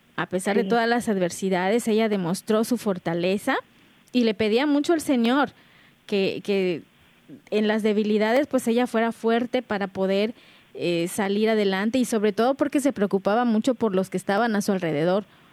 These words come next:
Speaker 1: por los que estaban ahí junto a ella, se preocupaba mucho. Entonces yo creo que desde niñita ahí empezó, ¿no? Desde este,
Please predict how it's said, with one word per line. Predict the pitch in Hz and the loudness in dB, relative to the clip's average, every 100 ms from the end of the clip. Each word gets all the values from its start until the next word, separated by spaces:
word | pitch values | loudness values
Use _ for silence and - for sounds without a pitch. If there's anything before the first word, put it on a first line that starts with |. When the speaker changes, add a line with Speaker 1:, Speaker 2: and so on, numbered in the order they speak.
| _ _ | _ _
Speaker 1:
por | 185 | -6
los | 180 | -6
que | - | -8
estaban | 180 196 214 233 | -6 -2 0 2
ahí | 202 190 202 | 0 0 -4
junto | 208 208 190 | -4 -4 -2
a | 190 | -2
ella, | 185 196 196 190 - _ _ _ | -2 -2 -4 -6 -8 _ _ _
se | 196 | -8
preocupaba | - 185 190 202 233 | -6 -6 -2 -2 0
mucho. | 220 220 233 | -2 -2 -2
Entonces | 240 269 | 0 0
yo | |
creo | 277 311 | 0 -2
que | 320 | 0
desde | 320 277 | 0 2
niñita | 254 226 220 214 262 - | 2 2 0 0 -2 -2
ahí | 190 196 214 | -4 0 0
empezó, | 226 208 - 214 | 0 -4 -2 -2
¿no? | 196 196 | 0 0
Desde | 220 214 208 | 0 0 -2
este, | 247 | -2